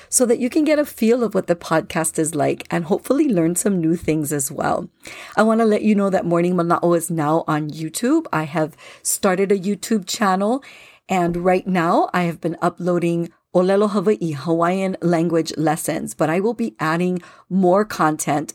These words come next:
to the channel as well. Mo'olelo, storytelling, wahi pana, place names, and other things that we talk about on the podcast.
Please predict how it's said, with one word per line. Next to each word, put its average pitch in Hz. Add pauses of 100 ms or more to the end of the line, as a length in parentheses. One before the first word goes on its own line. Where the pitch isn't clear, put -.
to -
the 156
channel 147
as 147
well. 139 (420)
Mo'olelo, 170
storytelling, 175 (220)
wahi 185
pana, 175
place 170
names, 165
and 156
other 180
things 165
that -
we 160
talk 147
about 139
on 151
the 147
podcast. -